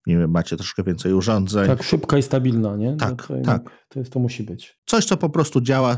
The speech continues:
Speaker 2: I bezpieczna, i bezpieczna, no.
Speaker 1: I to jest właśnie takie urządzenie, które, no, nie kosztuje stu dwudziestu złotych jak, y, jak konkurencja, ale daje wam na kilka ładnych lat spokój po prostu, że, że macie coś, co,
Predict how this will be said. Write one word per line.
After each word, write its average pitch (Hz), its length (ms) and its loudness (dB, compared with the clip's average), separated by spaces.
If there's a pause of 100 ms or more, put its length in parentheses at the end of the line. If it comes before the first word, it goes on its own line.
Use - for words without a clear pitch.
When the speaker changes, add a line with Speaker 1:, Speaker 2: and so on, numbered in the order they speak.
(120)
Speaker 2:
I 143 40 6
bezpieczna, 151 480 2
i 131 80 2
bezpieczna, 131 460 0
no. 113 200 -6 (120)
Speaker 1:
I 147 80 2
to 180 100 2
jest 151 140 4
właśnie 123 260 0
takie 113 260 -2
urządzenie, 92 520 2
które, 95 600 0 (380)
no, 165 140 2
nie 165 100 4
kosztuje 131 400 2
stu - 160 -8
dwudziestu 104 440 0
złotych 98 380 0
jak, 101 340 -2 (440)
y, - 40 -4
jak 95 160 0
konkurencja, 110 800 0 (680)
ale 120 240 4
daje 110 440 2
wam 101 360 0
na 98 500 2 (380)
kilka 113 320 2
ładnych 95 460 0
lat 98 280 -2
spokój - 500 -4
po - 160 -6
prostu, 92 420 -2
że, 90 440 0 (640)
że 110 180 0
macie 110 360 0
coś, - 340 -2
co, 101 560 0